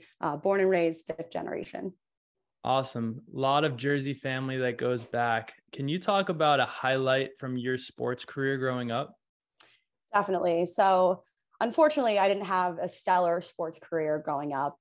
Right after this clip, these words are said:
Speaker 1: but I definitely had the most heart, I would say. So one of the proudest moments of my basketball career was my freshman year of, um, high school. I went to high school in New York City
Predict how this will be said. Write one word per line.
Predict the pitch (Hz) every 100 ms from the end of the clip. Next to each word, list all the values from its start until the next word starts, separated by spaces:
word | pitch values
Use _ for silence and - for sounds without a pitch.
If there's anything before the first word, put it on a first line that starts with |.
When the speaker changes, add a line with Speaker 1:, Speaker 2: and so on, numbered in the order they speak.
| -
Speaker 1:
but | 151 147
I | 156 147 147 147 - _ _ _ -
definitely | 220 214 202
had | 202
the | 185
most | 175 170 165 -
heart, | 156 151
I | 160
would | 151 160
say. | - 143 143 185
So | - 180 170
one | 170 180
of | 180
the | 185
proudest | - 226 196 208 226
moments | 202 175 170 170 170
of | 175 160 170
my | 156 151 151 151 -
basketball | 180 170 175 - 165 165
career | - 170 160 156 156 156 _ _
was | 180 165
my | 170 165
freshman | - 208 208 208
year | 190 170 165 160 -
of, | 165 151 151 151 -
um, | 160 160
high | 233
school. | 240 - 190 170
I |
went | 160
to | 156
high | 165
school | - 170
in | 165
New | 170
York | 196 -
City | 170 160 156